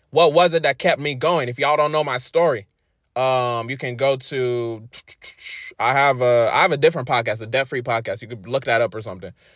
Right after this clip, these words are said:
But if you don't know my story, I did a whole twenty-one day fast just to work on my spirituality.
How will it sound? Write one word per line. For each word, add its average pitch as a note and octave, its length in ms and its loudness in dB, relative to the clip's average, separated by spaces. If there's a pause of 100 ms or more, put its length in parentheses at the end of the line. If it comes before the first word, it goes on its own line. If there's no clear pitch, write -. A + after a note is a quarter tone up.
(120)
But D#3 140 6
if C#3+ 80 -2
you D#3+ 60 4
don't F#3+ 140 6
know G3 80 6
my E3+ 140 2
story, F#3+ 400 4 (440)
I D3 120 -2
did E3+ 140 4
a C#3 60 4
whole D3+ 220 4
twenty-one E3+ 500 0
day D3 140 4
fast C3+ 420 0
just D#3 200 -2
to C#3+ 60 -4
work C#3 220 -2
on C#3 140 -6
my B2+ 120 -2
spirituality. C#3 840 -2